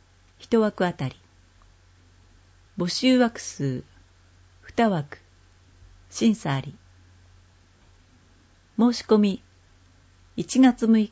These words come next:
日月曜から二月七日金曜、必着。に、申し込み書、高齢介護課にある。市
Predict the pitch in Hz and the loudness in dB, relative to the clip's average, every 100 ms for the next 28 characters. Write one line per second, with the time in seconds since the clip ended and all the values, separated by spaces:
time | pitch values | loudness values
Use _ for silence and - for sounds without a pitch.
0 | - 190 190 _ _ _ _ - 175 - | -6 -6 -6 _ _ _ _ -4 -4 2
1 | 240 214 147 139 139 147 _ _ _ - | 2 2 -4 -6 -6 -10 _ _ _ -20
2 | - 196 220 233 - 208 196 190 180 170 | -8 2 4 4 2 0 0 -2 -4 -4
3 | _ _ _ _ 214 220 208 170 127 - | _ _ _ _ 2 4 4 0 -4 -10
4 | _ _ _ _ 170 - - 170 - 208 | _ _ _ _ -18 -16 -6 -6 -6 -20
5 | _ _ _ _ - _ - 196 196 - | _ _ _ _ -20 _ -4 -4 -4 -12
6 | _ _ _ 214 240 - 226 214 - 190 | _ _ _ 2 2 2 2 2 0 -4
7 | 180 _ _ _ _ _ _ - 233 240 | -4 _ _ _ _ _ _ 2 4 4
8 | 233 226 220 208 196 190 170 147 147 _ | 2 0 0 0 -2 -2 -2 -6 -10 _
9 | _ _ _ _ _ - - 226 | _ _ _ _ _ -12 -4 -4